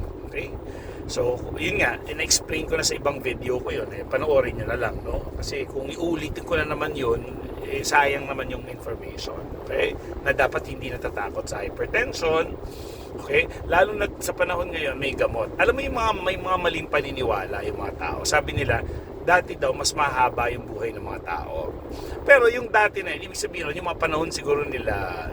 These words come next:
ng Bible, nila Moses, mga ganun. Okay? Yung mga panahon na yun, yun siguro mahaba ta-, talagang mahaba buhay nila. Okay? Nung panahon na yun. Pero nung ma-, umapak na yung mga makabagong mundo, siguro mga eighteen hundred, seventeen hundreds,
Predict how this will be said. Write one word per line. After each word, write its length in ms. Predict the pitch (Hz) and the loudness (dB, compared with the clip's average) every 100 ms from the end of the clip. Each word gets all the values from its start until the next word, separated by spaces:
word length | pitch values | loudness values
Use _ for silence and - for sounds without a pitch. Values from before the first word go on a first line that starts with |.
| - | -8
ng 140 | - | -2
Bible, 960 | 135 175 208 - 165 165 160 160 151 143 - - - | 4 6 4 2 4 8 6 4 -4 -8 -12 -14 -12
nila 240 | 123 110 | -4 -4
Moses, 720 | - 165 196 - 175 170 160 139 | 0 0 2 2 6 6 4 -2
mga 380 | 127 110 107 | -4 -6 -6
ganun. 220 | 131 135 113 - - | -4 -4 -4 -8 -2
Okay? 240 | 135 143 | 0 2
Yung 160 | 180 208 | 2 6
mga 160 | 202 | 6
panahon 320 | 196 185 180 | 6 6 6
na 80 | 165 170 | 6 2
yun, 80 | - - | 0 -2
yun 180 | 165 208 | 4 4
siguro 320 | - 151 180 | 4 2 2
mahaba 460 | 170 131 135 135 147 | 6 8 8 6 4
ta-, 160 | 143 - - | 2 -2 -4
talagang 400 | - 196 214 240 | 6 8 8 6
mahaba 480 | 226 180 160 151 156 | 8 10 8 6 2
buhay 320 | 147 135 127 | 2 0 0
nila. 240 | 127 120 90 - - 117 | -2 -4 -6 -10 -14 -4
Okay? 160 | 135 | -2
Nung 160 | 143 135 | 0 0
panahon 300 | 139 127 131 | 0 2 0
na 160 | 120 104 | -2 -4
yun. 20 | - - - - | -8 -8 -8 4
Pero 240 | 339 330 | 6 6
nung 160 | 285 262 | 6 6
ma-, 160 | 254 | 6
umapak 540 | 247 220 294 - 220 220 | 4 8 8 8 2 2
na 80 | 214 | -8
yung 100 | 202 | -6
mga 220 | 196 190 180 170 | -4 -2 -2 -2
makabagong 480 | 165 160 165 165 147 | -4 4 4 4 -4
mundo, 640 | 135 127 - 185 160 165 - | -6 -6 -2 0 0 -2 -4
siguro 300 | 127 139 - | -4 -6 -4
mga 320 | 104 90 - - - | -6 -6 -6 -6 -4
eighteen 320 | 127 - 127 110 | -4 -2 -4 0
hundred, 460 | 147 202 196 170 | 2 0 2 0
seventeen 480 | 135 110 - - - | 4 2 2 -8 -6
hundreds, 960 | - 175 202 190 175 175 170 - - | 0 0 0 -2 4 4 4 0 -10